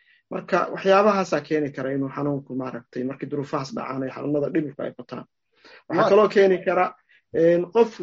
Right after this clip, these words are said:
Speaker 1: dadka qaarkood balwad lahaa, inay balwaddii u go'aan. Laanno markii hore dadkay dhex imaanayeen.
Speaker 2: Mhm.
Speaker 1: Inuu qofkii balwaddii u go'o, hadday noqoto ama,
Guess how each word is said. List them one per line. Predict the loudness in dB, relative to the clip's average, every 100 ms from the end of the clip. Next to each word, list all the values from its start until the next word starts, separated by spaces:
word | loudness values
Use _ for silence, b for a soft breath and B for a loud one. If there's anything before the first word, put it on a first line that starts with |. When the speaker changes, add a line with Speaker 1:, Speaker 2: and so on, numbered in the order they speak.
| -6
Speaker 1:
dadka | -4 -4
qaarkood | 4 4 4 -2 2
balwad | 2 4 2 2
lahaa, | -4 -4 -2
inay | 0
balwaddii | 0 2 2 2 -4
u | -4
go'aan. | -4 -4 -6 -6 -8
Laanno | -2 2 2
markii | 2 0 0
hore | 0
dadkay | -2 -6 -4
dhex | -4 -2
imaanayeen. | -2 -2 -4 -8 -16 _ b b -8
Speaker 2:
Mhm. | -2
Speaker 1:
Inuu | 0 2
qofkii | 2 0 0
balwaddii | 4 6 4 0
u | -4 -4
go'o, | 0 0 0
hadday | 0 0 0
noqoto | -2 -6 -10 -6 -6
ama, | -4 -6 -8 -8 -10